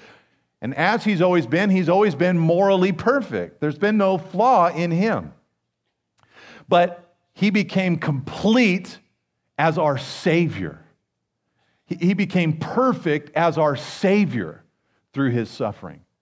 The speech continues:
It was one thing for him to say, "My heart is to save you. My, my compassion is toward you." But his compassion became complete and perfect there upon the cross. If you've ever wondered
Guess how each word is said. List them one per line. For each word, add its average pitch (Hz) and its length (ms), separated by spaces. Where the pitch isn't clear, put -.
It 143 60
was 156 180
one 214 220
thing 202 180
for 190 100
him 180 200
to 165 80
say, 170 300
"My 151 200
heart 247 540
is 156 360
to 147 120
save 117 340
you. 82 220
My, 196 280
my 190 200
compassion 180 920
is 160 300
toward 262 420
you." 110 340
But 180 240
his 214 240
compassion 220 640
became 202 400
complete 240 800
and 185 260
perfect 196 840
there 131 260
upon 104 300
the 98 60
cross. 98 360
If 95 80
you've 107 140
ever 165 300
wondered 139 580